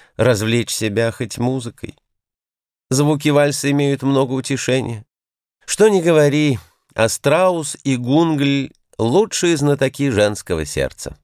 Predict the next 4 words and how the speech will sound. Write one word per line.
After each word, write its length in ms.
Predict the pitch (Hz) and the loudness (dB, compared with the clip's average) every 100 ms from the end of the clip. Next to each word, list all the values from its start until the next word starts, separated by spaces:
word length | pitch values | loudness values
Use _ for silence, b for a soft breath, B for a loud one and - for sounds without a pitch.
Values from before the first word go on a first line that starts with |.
| _ _ - | _ _ 0
Пробует 360 | 190 202 175 | 2 2 -2
фортепиано. 680 | - 131 - - 71 62 58 _ _ _ _ _ _ _ | -4 -6 -6 -4 -4 -4 -8 _ _ _ _ _ _ _
Эккая 440 | 123 123 - 78 65 | -2 -2 -4 -6 -4
дрянь. 420 | 69 78 82 76 | -2 -2 -4 -8